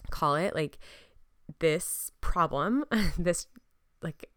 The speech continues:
roadblock in my <laughs> life is not here to knock me off. It's not here to make everything miserable. It's here because there is something in my worth that I am not fully stepping into." And, um, I found the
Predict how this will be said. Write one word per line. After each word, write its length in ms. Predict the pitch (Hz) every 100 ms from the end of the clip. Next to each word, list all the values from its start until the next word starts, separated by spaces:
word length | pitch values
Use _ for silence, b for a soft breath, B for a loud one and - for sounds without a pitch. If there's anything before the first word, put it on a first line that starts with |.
| -
roadblock 640 | 156 175 156 131 175 -
in 100 | 170
my 120 | 165
<laughs> 140 | 175
life 220 | 143 165 185 B B B -
is 320 | 175 165 160
not 160 | 160 165
here 120 | 208
to 80 | 240
knock 240 | 233 226
me 100 | 233
off. 280 | 175 160 -
It's 160 | - -
not 200 | 139 -
here 380 | - 156 160 175
to 420 | - 170 165 165
make 200 | 151 147
everything 320 | 156 151 208
miserable. 500 | 175 143 139 139 147
It's 320 | - - - -
here 220 | 147 156
because 600 | 143 - 156 135 139 - B B B B -
there 160 | 156
is 100 | 151
something 380 | - 165 175 180
in 120 | - 170
my 120 | 180
worth 380 | 175 135 147 -
that 300 | - 147 139 -
I 100 | 147
am 100 | 147
not 180 | 135
fully 180 | - 170
stepping 300 | 170 220 262
into." 440 | 302 311 143 131 -
And, 340 | - 151 147 151 B B B - -
um, 560 | 151 151 143 139 - - _ _ _ -
I 120 | 165
found 340 | 165 - - - _ _ - - -
the 400 | 165 156 147